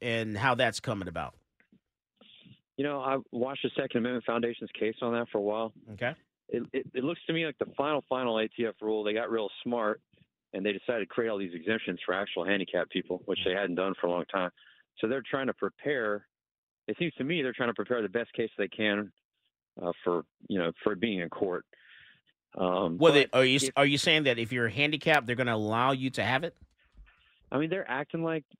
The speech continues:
Speaker 2: they've got these specific exemptions for handicap.
Speaker 1: 'Cause I
Speaker 2: You
Speaker 1: haven't
Speaker 2: know,
Speaker 1: seen it yet.
Speaker 2: That's what I'm, you know, that's what I'm seeing. That's what I'm being told.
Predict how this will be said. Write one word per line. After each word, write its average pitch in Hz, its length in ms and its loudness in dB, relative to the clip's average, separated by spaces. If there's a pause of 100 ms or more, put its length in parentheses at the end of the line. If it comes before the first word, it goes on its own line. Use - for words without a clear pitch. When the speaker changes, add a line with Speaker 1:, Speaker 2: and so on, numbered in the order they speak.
(120)
Speaker 2:
they've 127 180 -2
got 139 200 -4
these 120 200 -8
specific 123 480 -4
exemptions 113 480 -2
for 101 140 0
handicap. 113 480 0 (580)
Speaker 1:
'Cause 110 140 -2
I 120 40 4
Speaker 2:
You - 20 10
Speaker 1:
haven't 139 140 8
Speaker 2:
know, 107 100 2
Speaker 1:
seen 170 160 4
it 85 80 -4
yet. 76 180 -6 (1300)
Speaker 2:
That's 151 220 0
what 151 100 0
I'm, 151 180 -8
you 127 140 -2
know, 131 160 -4
that's 123 160 -2
what 127 80 0
I'm 131 180 -4
seeing. 135 180 -2
That's 123 140 -4
what 123 80 0
I'm 120 80 0
being 117 140 0
told. 120 360 -2